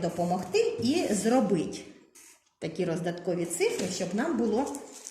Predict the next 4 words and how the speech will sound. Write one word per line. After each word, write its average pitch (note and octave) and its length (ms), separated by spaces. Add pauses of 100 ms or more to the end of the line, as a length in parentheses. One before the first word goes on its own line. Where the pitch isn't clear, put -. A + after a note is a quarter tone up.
(220)
з F3 180
вами A#3 240 (2000)
зручно G3+ 720
займатися. D#3+ 840